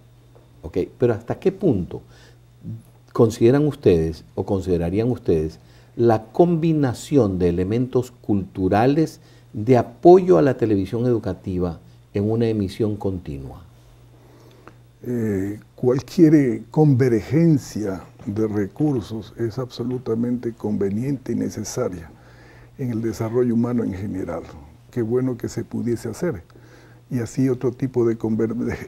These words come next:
Speaker 2: convergencias que abonen a esta común causa, ¿no? El modelo de, un poco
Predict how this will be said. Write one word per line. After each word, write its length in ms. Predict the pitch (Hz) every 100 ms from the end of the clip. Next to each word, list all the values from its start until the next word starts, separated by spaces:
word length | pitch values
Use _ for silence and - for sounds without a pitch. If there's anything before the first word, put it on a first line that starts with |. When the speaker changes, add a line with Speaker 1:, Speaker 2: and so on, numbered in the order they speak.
| - -
Speaker 2:
convergencias 680 | 120 117 110 147 156 147
que 120 | -
abonen 460 | 120 139 147 123 98 82 -
a 120 | 120
esta 640 | - 117 104 90 82 80 - _ _
común 360 | 127 120 139 123
causa, 440 | 127 117 95 110
¿no? 120 | 120
El 80 | 120
modelo 400 | 123 156 170 160
de, 160 | 123 107
un 260 | - -
poco 500 | 131 139 - 120 107